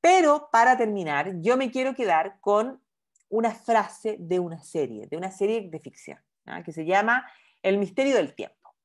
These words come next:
En esa serie se encuentran Velázquez, Diego Velázquez, que es este personaje que está aquí con el bigotito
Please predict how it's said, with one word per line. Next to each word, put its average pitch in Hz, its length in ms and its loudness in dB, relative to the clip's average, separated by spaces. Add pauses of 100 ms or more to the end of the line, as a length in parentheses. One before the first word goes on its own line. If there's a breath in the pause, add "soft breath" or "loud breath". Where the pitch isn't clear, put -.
(480 soft breath)
En 277 200 2
esa 392 280 0
serie 220 580 -2
se - 260 0
encuentran 262 880 -2 (220)
Velázquez, 226 1040 -2 (500)
Diego 143 400 -2
Velázquez, - 800 -14
que 147 120 -6
es 143 120 -10
este 143 180 -14
personaje 147 380 -14
que 165 80 -12
está 196 140 -12
aquí 240 120 -12
con 240 140 -10
el 233 100 -8
bigotito 349 560 -8